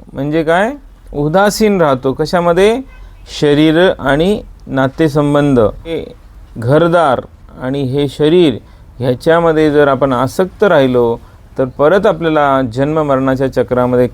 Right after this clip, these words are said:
खूपदा यावं लागेल, हे देव या ठिकाणी सांगत आहेत.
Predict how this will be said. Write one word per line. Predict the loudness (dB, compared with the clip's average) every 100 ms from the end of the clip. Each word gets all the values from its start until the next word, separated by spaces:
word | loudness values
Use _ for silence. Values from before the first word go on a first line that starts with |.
| -10
खूपदा | 0 2 4 2 0 2
यावं | 2 2
लागेल, | 0 -2 -4 -4 -8 -16 -20 -8
हे | -4
देव | 0 2 2
या |
ठिकाणी | 2 -2 -2
सांगत | -4 -4 -4 0
आहेत. | 2 2